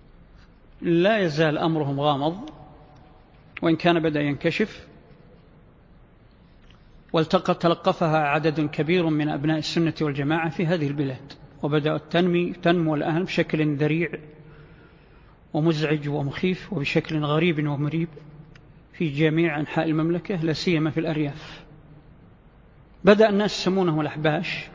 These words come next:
وأنا أظن هذه التسمية لها وجه من الصواب، لأنهم يتوافقون مع فئة الأحباش الذين هجموا على أهل السنة قبل أكثر من ثلاثين سنة وعشرين سنة، والآن صار لهم كيان كبير ودعموا من قوى عالمية.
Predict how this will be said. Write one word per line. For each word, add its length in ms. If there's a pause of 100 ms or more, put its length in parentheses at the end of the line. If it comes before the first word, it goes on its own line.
(120)
وأنا 640
أظن 180
هذه 160
التسمية 460
لها 180
وجه 220
من 120
الصواب، 380 (1300)
لأنهم 300
يتوافقون 680
مع 180
فئة 320
الأحباش 500
الذين 320
هجموا 460
على 200
أهل 120
السنة 540
قبل 240
أكثر 280
من 120
ثلاثين 320
سنة 340
وعشرين 460
سنة، 300 (640)
والآن 300
صار 200
لهم 260
كيان 320
كبير 480 (440)
ودعموا 560
من 280 (460)
قوى 200
عالمية. 520